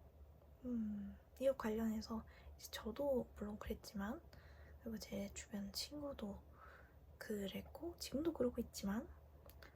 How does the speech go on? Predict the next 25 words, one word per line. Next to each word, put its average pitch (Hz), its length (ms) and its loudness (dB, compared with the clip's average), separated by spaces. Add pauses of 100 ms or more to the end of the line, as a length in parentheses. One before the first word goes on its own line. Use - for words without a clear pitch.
(280)
혼자 311 200 0
할까 - 380 -2
말까 - 280 -2
고민하는 233 580 6
거는 214 400 4 (300)
좀 - 100 -18 (120)
의미가 233 300 6
없는 214 300 2
것 214 80 2
같아요. - 320 -4 (1500)
그러니까 226 220 2
내가 226 300 2 (460)
이렇게 262 380 2
하고 277 180 6
싶어, - 380 0 (480)
내가 226 400 4
뭐, 214 340 0 (1120)
그러니까 220 220 2
뭐 226 180 6 (220)
이런 254 420 8
눈이 233 640 6
하고 - 220 -4 (100)
싶어 - 400 -4 (440)
라고 247 460 2 (260)
아무리 240 640 4